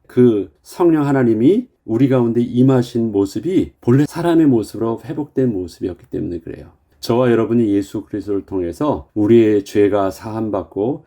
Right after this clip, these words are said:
거룩하신 성령 하나님을 우리 가운데 모실 수 있었던 것은 이 땅에서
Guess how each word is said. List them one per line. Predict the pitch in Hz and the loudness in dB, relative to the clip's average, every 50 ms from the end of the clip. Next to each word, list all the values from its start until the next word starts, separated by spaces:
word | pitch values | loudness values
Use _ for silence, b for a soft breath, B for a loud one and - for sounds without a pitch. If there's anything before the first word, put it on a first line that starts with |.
| _ | _
거룩하신 | _ - 107 110 131 131 131 - 120 117 - 127 117 110 98 95 | _ -4 0 0 0 0 0 -2 -6 -2 0 0 2 2 0 -2
성령 | - - 156 160 160 156 143 | -4 -2 0 2 2 2 2
하나님을 | 135 127 117 110 110 104 104 110 110 107 98 | 0 0 -2 -2 -2 -2 -2 -2 -2 -2 -4
우리 | - 101 98 101 | -4 -2 -2 -2
가운데 | 95 98 98 95 92 98 | -2 0 -2 0 0 0
모실 | 92 82 90 92 85 - 104 92 | -2 -2 -4 -6 -6 -8 -10 -10
수 | - - 104 | -8 -6 -6
있었던 | 95 87 80 - 92 85 - _ _ 92 90 92 92 | -6 -6 -6 -8 -8 -10 -10 _ _ -8 -8 -6 -6
것은 | 85 82 80 - - 95 104 123 - - _ | -8 -10 -12 -6 -4 -2 -2 -2 -2 -4 _
이 | - 101 104 120 127 127 | -2 2 2 2 2 2
땅에서 | - 127 120 117 104 98 - 139 139 120 | 0 0 2 2 0 0 0 0 -2 -2